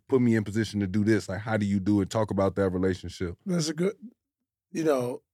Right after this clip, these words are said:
Speaker 2: what you said, I know I've, I've talked to a lot of people about that thing of, like,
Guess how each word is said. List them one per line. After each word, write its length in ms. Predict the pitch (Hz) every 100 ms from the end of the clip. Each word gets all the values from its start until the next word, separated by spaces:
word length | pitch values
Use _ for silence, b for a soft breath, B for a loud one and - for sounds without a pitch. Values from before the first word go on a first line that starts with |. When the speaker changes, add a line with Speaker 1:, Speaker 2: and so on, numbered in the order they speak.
| -
Speaker 2:
what 240 | 151 139
you 80 | 156
said, 260 | 123 165 143
I 100 | 131
know 260 | 143 135
I've, 280 | 131 131 113
I've 320 | 139 127 143 -
talked 240 | 143 131
to 60 | 139
a 20 |
lot 180 | 135 131
of 60 | 123
people 220 | 139 131
about 340 | 123 135 135
that 260 | 143 143 -
thing 220 | 156 147
of, 120 | 131
like, 240 | 131 123